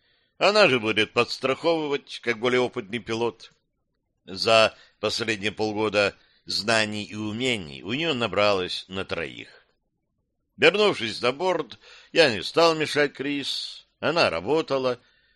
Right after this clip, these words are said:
и я занялся у себя в каюте восстановлением ценных блоков с помощью пси. Кстати, пока туда и обратно летал за очередным корпусом, два десятка комплектующих из тех, что попроще,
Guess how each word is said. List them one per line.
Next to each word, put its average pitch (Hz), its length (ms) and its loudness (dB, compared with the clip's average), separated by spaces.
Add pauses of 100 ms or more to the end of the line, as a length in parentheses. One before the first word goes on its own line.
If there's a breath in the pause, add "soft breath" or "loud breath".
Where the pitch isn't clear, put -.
(160)
и 160 100 -4
я 170 380 4
занялся 127 480 0
у 104 40 -8
себя 98 320 0
в - 80 -8
каюте 156 560 0
восстановлением 127 920 -2
ценных 113 520 0
блоков 92 540 -2 (220 soft breath)
с - 120 -10
помощью 117 800 0
пси. - 420 -8 (800)
Кстати, 101 500 2 (240 loud breath)
пока 110 380 4
туда 110 320 2
и 101 60 2
обратно 101 360 0
летал 104 460 0
за 110 140 0
очередным 107 520 -2
корпусом, 67 640 -8 (420 soft breath)
два 143 220 4
десятка 160 420 0
комплектующих 123 960 -4
из 110 160 -4
тех, 98 280 -2
что - 160 -8
попроще, 92 680 -4